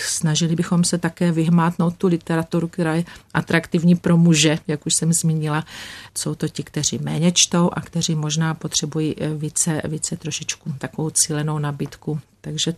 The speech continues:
máme potom rádi zase, když z té četby ty děti třeba, eh, jsou to nějaké soutěže, kdy, kdy nám kreslí, co, co vlastně se, eh, dočetli v knize, tak, eh, to všechno se v knihovně v březnu, ale nejenom v březnu, bude odehrávat.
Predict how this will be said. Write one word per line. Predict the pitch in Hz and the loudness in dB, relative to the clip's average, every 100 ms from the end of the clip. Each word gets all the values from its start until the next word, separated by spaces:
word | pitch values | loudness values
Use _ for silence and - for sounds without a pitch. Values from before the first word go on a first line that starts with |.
| 165 | -2
máme | 156 170 220 | 4 6 6
potom | 220 220 233 | 6 6 8
rádi | 165 151 165 175 | 8 6 4 4
zase, | 180 - | 4 2
když | 180 175 | 2 2
z | - | 4
té | 202 | 2
četby | 185 170 156 165 | 2 0 0 0
ty | 185 | 0
děti | 160 160 170 | 0 0 0
třeba, | 170 170 156 156 147 147 | 0 0 0 0 0 0
eh, | 127 143 151 | 0 -2 -4
jsou | - 143 | -6 -6
to | 156 | -4
nějaké | 156 - 156 | -4 -4 0
soutěže, | - 139 147 156 147 147 | 0 0 -2 -4 -2 -4
kdy, | 147 151 143 | -4 -6 -4
kdy | 147 147 | -4 -2
nám | 147 | -2
kreslí, | 156 - 165 - 160 160 | -2 2 4 4 2 0
co, | - 156 | 0 0
co | 160 160 | -2 -4
vlastně | 156 147 - 151 | -2 0 0 0
se, | - 156 156 - - - - | -2 -4 -4 -10 -12 -10 -6
eh, | 143 143 | -4 -2
dočetli | 143 165 - 160 - 165 | -2 0 0 0 -2 -6
v | |
knize, | - 165 156 147 156 151 160 - | -4 -4 -2 -2 -2 -4 -4 -6
tak, | 165 - - | -8 -8 -6
eh, | 151 151 156 - | -4 -4 -6 -4
to | 165 | -4
všechno | - 165 - 151 | -2 -6 -6 -4
se | - 147 | -2 -2
v | - _ | -6 _
knihovně | - 143 151 156 151 - | -4 -2 0 -2 -2 -6
v | - | -6
březnu, | 151 147 156 - | -4 -2 -4 0
ale | 160 175 | 2 4
nejenom | 160 156 151 | 4 2 0
v | |
březnu, | 147 143 143 | -2 -4 -4
bude | 147 - | -4 -4
odehrávat. | - 147 156 143 147 | -2 -2 -4 -4 -6